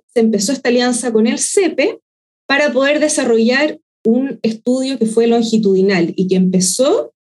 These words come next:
con una encuesta de carácter nacional, es representativa nacionalmente de todas las regiones y de todas las dependencias administrativas,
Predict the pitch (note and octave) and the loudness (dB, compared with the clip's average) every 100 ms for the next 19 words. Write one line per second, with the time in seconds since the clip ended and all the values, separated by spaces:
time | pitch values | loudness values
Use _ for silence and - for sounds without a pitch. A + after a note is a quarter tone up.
0 | _ - G3+ A3 A#3 A#3+ A#3 G#3+ G3 F#3+ | _ -2 2 2 2 0 0 0 -2 0
1 | - D4+ - - G#4+ A3+ G#3+ G#3+ G3+ G#3+ | -2 -2 -6 -4 -4 -2 -2 0 0 0
2 | A3 A3 B3+ B3 _ G3+ G3 G#3+ A3 C#4+ | -2 -2 -2 -2 _ -4 0 0 2 2
3 | B3+ A3 F#3 F#3 G3 F#3+ F#3 A#3+ B3+ A#3+ | 0 0 0 0 0 0 0 0 0 0
4 | A3 A3 B3+ C#4 C4 G3+ F#3+ G#3+ A#3+ C#4 | 0 0 0 -2 -2 -2 0 0 0 -2
5 | C#4+ D4 - D#4+ D4 A#3+ G3 F#3 A3 B3 | -4 -4 0 0 2 0 0 0 0 0
6 | C#4 D4 D4 D4 D4+ D4+ D#4 D4+ D4+ D#4 | -2 -2 -2 -2 -2 0 0 -2 -2 -4
7 | - F4 D#4 B3 F4 | -2 -2 0 -2 -2